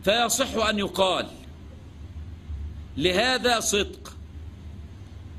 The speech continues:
بس ربنا قال كذب، ربنا قال كذب نظراً إلى جهة مخالفة الاعتقاد، ولكن بالنسبة إلى مطابقة هذه النسبة الكلامية للنسبة الخارجية وأن سيدنا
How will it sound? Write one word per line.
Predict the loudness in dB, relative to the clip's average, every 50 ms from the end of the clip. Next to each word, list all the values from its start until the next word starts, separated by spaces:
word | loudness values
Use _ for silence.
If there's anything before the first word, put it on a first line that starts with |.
| -14 -14 -16 -16 -16 -8 -4 -2
بس | 0 2 4
ربنا | 2 4 4 4 4 4
قال | 2 2 2
كذب، | 2 2 2 2 2 2 2
ربنا | 2 4 2 2 0 0 0 2 2 4 4
قال | 2 2 2 2
كذب | 2 4 4 2 0 2
نظراً | 2 2 4 4 4 4 4
إلى | 2 2 0 2 4 4 4 4
جهة | 4 2 2 4 4 2 2 2 2 2 2 2 2 -2 -6 -10 -10 -12 -8 -2
مخالفة | 0 0 0 4 4 4 6 6 4 4 4 2 2 4 4
الاعتقاد، | 4 4 2 2 0 -4 -4 -2 2 2 4 4 2 0 -2 -6 -8 -10 -12 -12 -12 -14 -14 -14 -12 -12 -12 -12 -12 -12 -12 -12 -12 -12 -10 -10 -4 0
ولكن | 2 4 4 4 4 2 2 2
بالنسبة | 2 2 2 2 2 2 2 2 0 0 2 2
إلى | 4 4 6 6 4
مطابقة | 4 2 0 2 2 2 2 4 4 2 2 2 0 0 0 2 2 2 2 0 -2 -8 -10 -10 -2 2
هذه | 2 2 4 4 2
النسبة | 4 4 2 2 2 2 2
الكلامية | 2 2 2 4 6 6 6 6 4 2 2 4 4 4 4
للنسبة | 4 2 2 2 0 0 0 0 0 2 2
الخارجية | 0 0 2 2 4 4 4 4 4 4 6 6 6
وأن | 4 4 4 2 2 2 0 0
سيدنا | 2 2 2 2 2 2 4 4 4 4 2 0 0